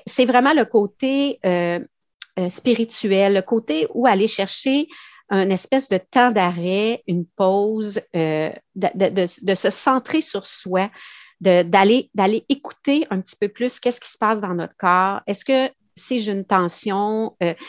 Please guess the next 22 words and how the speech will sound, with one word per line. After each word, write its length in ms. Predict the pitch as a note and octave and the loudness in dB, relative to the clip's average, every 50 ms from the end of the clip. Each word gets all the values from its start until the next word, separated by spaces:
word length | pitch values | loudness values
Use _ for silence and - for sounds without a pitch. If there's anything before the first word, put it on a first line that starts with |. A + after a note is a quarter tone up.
| - - | -18 -4
parce 140 | - A#3+ - | -4 -4 4
que 80 | - B3 | 6 6
moi, 140 | B3+ D#4+ F#4 | 6 6 2
je, 120 | - - - | 2 -2 -2
j'aime 260 | G#3 F#3 A3+ G#3 A3 | 0 0 0 0 0
beaucoup 300 | G#3 A3+ B3 - - G4 | 0 -2 -6 -4 -2 -2
le 140 | F4+ E4+ A3+ | 2 4 4
yin 360 | F#3+ F3 E3+ G3+ A#3 A#3+ A#3+ A3 | 2 2 4 4 6 6 6 4
yoga, 460 | G3 G3 F#3+ F3+ E3+ F#3 F3 G3 G4 A4+ - | 0 -2 -2 -2 -2 0 2 2 2 0 -6
qui 120 | _ - A#3 | _ -2 -2
est 140 | A3+ A3+ - | 0 2 0
un, 220 | F#3+ F#3 F3+ - - - | 2 2 0 -2 -4 -4
un 200 | F#3 F3+ F3 F3+ | -2 -2 0 0
yoga 360 | F#3 G3+ G3+ F#3+ A#3 C4+ - - - | 0 0 0 2 2 0 0 0 2
que 240 | B3+ A3 G#3+ A3+ A#3 - - - - _ - _ - | 2 2 2 2 -2 -6 -14 -20 -20 _ -14 _ -2
on 60 | F#3 | 2
va 140 | G3+ F#3+ G3 | 2 2 2
prendre, 240 | - D4 F4 F4 | 2 2 4 4
mettons, 340 | B3 G#3+ G3+ - B3+ C#4+ C4+ | 4 2 2 2 2 2 2
une, 140 | A3+ G#3 - - | 0 0 -2 -2
une 220 | G3 F#3 F#3 F3 | -4 -4 -4 -4
position 680 | - - A3+ A3 F#3+ F#3 F3+ F3+ - - F#3 F3 - | -4 -2 -2 -2 0 -2 -6 -8 -8 -6 -6 -4 -4